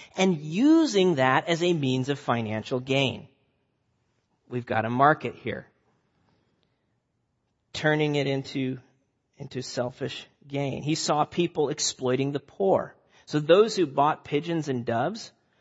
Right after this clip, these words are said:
were those who couldn't afford to bring a goat or a lamb, according to the Old Testament. That was, was, that was a concession for the poor people. A-, and here you have people sitting there saying, "No, that pigeon's not good enough. You gotta buy this one."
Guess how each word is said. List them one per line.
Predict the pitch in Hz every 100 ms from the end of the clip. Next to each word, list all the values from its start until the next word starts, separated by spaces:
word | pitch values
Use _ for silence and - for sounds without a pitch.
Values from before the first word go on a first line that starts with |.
| _ -
were | 151
those | 165 160
who | 156
couldn't | - 175 151
afford | - 151
to | 139
bring | 139 160 151
a |
goat | 120 113 - - _ _ _
or | 123 117
a |
lamb, | 104 107 127 - _ _ _
according | _ 117 104
to | 107
the | 107
Old | -
Testament. | - - - - - -
That | 151
was, | -
was, | 156 139 - _ -
that | 165
was | 160
a |
concession | - 147 127 151 147 135 120
for | 120
the | 120
poor | - 135
people. | 139 - - - - _ _ _ -
A-, | 156 160
and | 147
here | 156 196
you | 202 175
have | 151 151 -
people | 170 165 143
sitting | - 185 170
there | 139
saying, | 127 135 -
"No, | 147 - - 123
that | 147 208 -
pigeon's | 175 156 147 131
not | 139 131 -
good | 139 127
enough. | 107 110 120
You |
gotta | 135 113 69
buy | - 67
this | - 123 -
one." | -